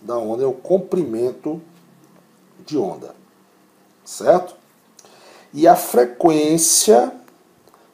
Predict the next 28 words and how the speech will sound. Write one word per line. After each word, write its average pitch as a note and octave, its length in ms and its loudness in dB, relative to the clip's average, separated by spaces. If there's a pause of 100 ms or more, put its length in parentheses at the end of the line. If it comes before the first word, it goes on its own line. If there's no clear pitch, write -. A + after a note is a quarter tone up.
é C3+ 140 -2
quantas E3+ 800 0
vezes D#3 1120 -2 (600)
essa - 560 -4 (160)
onda E3 540 2
aí, C#3+ 280 0
ó, D#3 260 4 (300)
fez B2 320 -2
aí A#2+ 460 -2 (320)
essa, G#2 500 -6
essa G2 280 -10
parte - 300 -12
completa F#2 560 -12
toda, G2 960 -6 (160)
tanto A2 280 -10
embaixo G2+ 480 -8
quanto - 220 -10
em - 60 -16
cima. - 220 -14
Explicando G#3 420 -8
de F#3+ 60 -6
um E3+ 40 -2
jeito D#3 240 -6
mais F3 200 -4
fácil C3+ 360 -8
pra D3 80 -8
você C#3+ 280 -6
entender. D3+ 540 -6